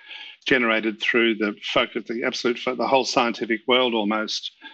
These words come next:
has, uh, really dropped tools and focused on this disease. So people who've been working in other areas have now focused their attention as a result of that. Lots of new ideas, uh, that are emerging, and it remains to be seen,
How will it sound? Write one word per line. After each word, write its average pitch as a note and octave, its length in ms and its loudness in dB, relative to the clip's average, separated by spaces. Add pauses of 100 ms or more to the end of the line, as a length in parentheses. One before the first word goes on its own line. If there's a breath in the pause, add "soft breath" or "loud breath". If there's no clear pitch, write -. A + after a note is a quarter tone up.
(260 loud breath)
has, A2+ 440 -2
uh, A2 420 0
really A#2 400 0
dropped B2 300 -2
tools A#2+ 420 0
and A2+ 180 0
focused - 540 -2
on A2 540 -2
this A#2+ 180 -2
disease. A2+ 460 0
So A#2 300 0 (440 loud breath)
people C3 260 2
who've A#2 120 2
been A2 160 2
working B2 300 0
in A#2 60 0
other A#2 220 0
areas A#2 500 2
have A2 180 -6
now A#2 400 0 (180)
focused - 400 -4
their A2+ 100 0
attention A#2+ 540 -2
as A2 160 -4
a - 20 2
result A#2 400 0
of G#2+ 140 -10
that. A2+ 220 0 (580 loud breath)
Lots C3 260 0
of A2+ 80 -4
new A2+ 200 0
ideas, A2 760 0
uh, A2+ 160 -2
that A2+ 160 -2
are A2+ 120 2
emerging, B2+ 580 0 (600 loud breath)
and A2+ 440 2
it A#2 240 -2
remains A#2+ 380 0
to - 80 -8
be A#2+ 120 2
seen, A#2 640 0